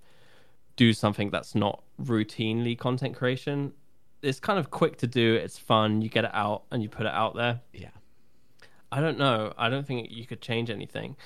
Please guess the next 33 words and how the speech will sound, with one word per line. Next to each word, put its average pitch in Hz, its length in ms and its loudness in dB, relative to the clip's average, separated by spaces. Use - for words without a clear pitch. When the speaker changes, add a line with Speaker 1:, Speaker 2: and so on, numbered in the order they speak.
Speaker 1:
I 123 100 2
th-, - 120 -6
I 131 100 6
think 156 200 0
it's - 120 -6
great 113 320 2
that 104 120 -6
you 113 80 -6
don't 110 220 -2
do 110 140 -2
it - 100 -10
live. 110 420 -2
Uh, 104 320 0
if 123 160 -2
it, - 180 -4
this 135 160 0
Speaker 2:
Yeah. 180 60 -6
Speaker 1:
was 143 140 -2
live, 110 480 0
I 120 80 -2
think 113 300 -2
I 110 140 0
would 104 320 -6
be 107 200 -8
different. - 460 -12
Speaker 2:
It's, - 340 -2
Speaker 1:
And 120 100 0
Speaker 2:
it 110 40 2
Speaker 1:
that's - 200 -4
not 90 140 -2
a - 20 -6
good 101 220 -8
thing. 107 220 -6